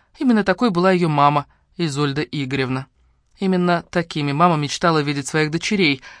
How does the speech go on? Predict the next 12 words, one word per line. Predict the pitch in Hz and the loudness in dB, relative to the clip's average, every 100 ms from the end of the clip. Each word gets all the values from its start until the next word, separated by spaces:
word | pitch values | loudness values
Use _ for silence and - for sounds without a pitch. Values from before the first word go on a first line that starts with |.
| - | -14
старшую | - 254 254 170 | 0 0 2 0
Антонину | 151 139 160 151 156 | 0 0 0 0 0
и | 175 | 0
младшую | 147 147 - 151 143 - - | 0 0 0 -4 -4 -8 -12
Василису. | 151 151 165 151 120 - 131 131 _ _ _ _ _ | -6 -4 -4 -4 -4 -4 -8 -12 _ _ _ _ _
Антонина | 165 160 202 339 381 | -6 -2 0 2 2
такое | 302 277 330 | 0 2 0
получилось, | 254 233 214 - 302 180 - 143 | 0 -2 -2 -2 -2 -2 -2 -6
а | |
вот | 139 156 | -6 -6
Василиса — | 160 - 156 165 226 - 135 - _ _ _ _ _ _ _ _ - | -6 -4 -4 -2 0 -2 -4 -8 _ _ _ _ _ _ _ _ -8
сорванец, | - 294 311 175 131 - | -2 0 2 0 -4 -10